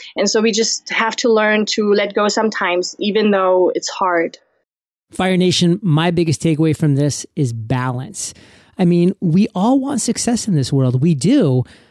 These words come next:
Speaker 2: But at what cost? Like, at what cost are you willing to give up for that success? And then it doesn't make it that,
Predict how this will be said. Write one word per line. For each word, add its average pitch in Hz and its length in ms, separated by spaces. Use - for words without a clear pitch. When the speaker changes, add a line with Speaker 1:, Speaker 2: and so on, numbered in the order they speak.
Speaker 2:
But 180 320
at 170 200
what 180 180
cost? - 580
Like, 156 140
at 175 140
what 190 200
cost 175 440
are 175 40
you 160 160
willing 156 340
to 156 100
give 143 280
up - 140
for 151 240
that 143 160
success? - 500
And 151 120
then 151 100
it 143 80
doesn't 147 260
make 156 200
it 156 100
that, 147 160